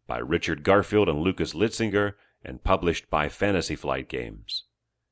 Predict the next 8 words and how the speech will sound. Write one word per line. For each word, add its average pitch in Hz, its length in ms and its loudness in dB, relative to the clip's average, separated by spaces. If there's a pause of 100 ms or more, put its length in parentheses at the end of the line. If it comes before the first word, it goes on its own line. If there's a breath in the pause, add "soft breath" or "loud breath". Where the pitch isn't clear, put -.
(880)
At 67 140 0
number 87 420 2
two 143 400 8
for 85 160 -6
the 73 120 0
third 104 380 4
consecutive 90 600 0
quarter 90 440 2